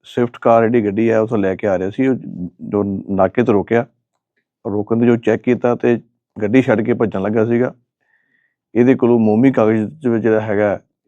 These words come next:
ਲਿਫਾਫਾ ਇੱਕਦਮ ਸੁੱਟਣ ਦੀ ਕੋਸ਼ਿਸ਼ ਕੀਤੀ, ਲੇਕਿਨ ਐਸ ਐਚ ਓ ਕਲਾਨੌਰ ਪੁਲਿਸ ਪਾਰਟੀ ਨੇ ਮੁਸਤੈਦੀ ਨਾਲ ਇਹਨੂੰ ਚੈੱਕ ਕਰਕੇ,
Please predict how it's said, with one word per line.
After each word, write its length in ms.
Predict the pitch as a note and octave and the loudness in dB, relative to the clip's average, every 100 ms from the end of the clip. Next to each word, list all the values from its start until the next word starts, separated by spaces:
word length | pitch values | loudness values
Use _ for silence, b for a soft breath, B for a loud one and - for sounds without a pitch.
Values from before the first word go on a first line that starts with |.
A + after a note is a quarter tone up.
| A2+ | -8
ਲਿਫਾਫਾ 520 | G#2+ - A#2+ A2 F#2 - | -4 -2 0 0 0 -4
ਇੱਕਦਮ 260 | A2 A2 | -2 -2
ਸੁੱਟਣ 240 | G#2 - A#2 | -4 -2 0
ਦੀ 100 | A#2 | 0
ਕੋਸ਼ਿਸ਼ 320 | G#2 G#2 - | -2 -4 -6
ਕੀਤੀ, 220 | G#2 A#2+ | -2 0
ਲੇਕਿਨ 400 | A2+ A2 G#2 - _ _ - | 2 0 -2 -8 _ _ -10
ਐਸ 100 | G#2 - | -6 -6
ਐਚ 140 | - | -4
ਓ 60 | A2+ | -2
ਕਲਾਨੌਰ 420 | A2 G#2+ A#2 A#2 - _ _ _ _ _ _ _ - | 2 2 2 0 -4 _ _ _ _ _ _ _ -2
ਪੁਲਿਸ 220 | A2+ - | -2 0
ਪਾਰਟੀ 340 | A2+ G#2 A2+ A2 | 2 2 2 2
ਨੇ 340 | A2 G#2+ G#2 - _ _ | 2 0 -2 -8 _ _
ਮੁਸਤੈਦੀ 480 | B2+ A2+ - G2 A#2 | -12 -6 -2 0 2
ਨਾਲ 200 | A#2+ A2 | 2 2
ਇਹਨੂੰ 200 | A2+ A2 | 0 -2
ਚੈੱਕ 240 | - G2+ - | -2 -4 0
ਕਰਕੇ, 400 | G#2+ G2 A#2+ | -2 0 -2